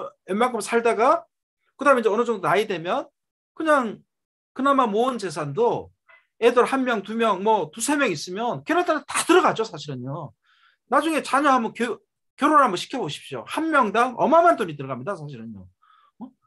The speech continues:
그럼 결국 뭐 그나마 남은 돈도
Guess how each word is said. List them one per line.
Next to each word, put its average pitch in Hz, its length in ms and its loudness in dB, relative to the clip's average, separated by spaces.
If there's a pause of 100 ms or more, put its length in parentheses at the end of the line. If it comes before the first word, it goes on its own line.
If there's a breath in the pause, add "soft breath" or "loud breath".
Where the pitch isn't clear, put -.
(200)
그럼 349 180 0
결국 262 340 2
뭐 208 420 0
그나마 254 320 2
남은 202 320 2
돈도 147 540 -4